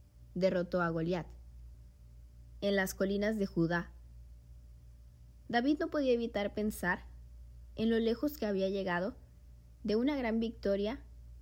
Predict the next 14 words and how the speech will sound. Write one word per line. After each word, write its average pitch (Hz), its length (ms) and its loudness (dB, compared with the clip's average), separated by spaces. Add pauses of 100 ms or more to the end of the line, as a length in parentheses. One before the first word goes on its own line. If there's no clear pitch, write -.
(300)
a 220 120 4
huir 240 260 4
como 269 220 2
un 214 100 2
criminal 202 580 0 (680)
escondido 202 560 2
en 240 100 0
una 208 280 0
cueva. 196 320 0 (2000)
C. - 380 -2 (960)
El 208 200 0
título 262 360 4
del 190 180 6
Salmo, 185 440 0